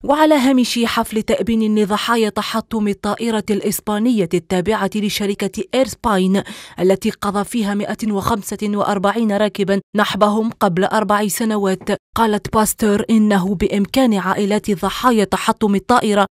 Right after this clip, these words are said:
الماك دوغلاس ثلاث وثمانين بشمال مالي القيام بإجراءات قانونية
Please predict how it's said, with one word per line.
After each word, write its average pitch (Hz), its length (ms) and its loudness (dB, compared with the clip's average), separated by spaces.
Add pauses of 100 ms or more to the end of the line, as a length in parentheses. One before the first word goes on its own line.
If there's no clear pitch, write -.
(160)
الماك 226 380 2
دوغلاس 196 420 0
ثلاث 220 300 -2
وثمانين 202 800 0 (160)
بشمال 202 540 0
مالي 220 360 0 (100)
القيام 202 640 -2
بإجراءات 202 680 -2
قانونية 214 760 0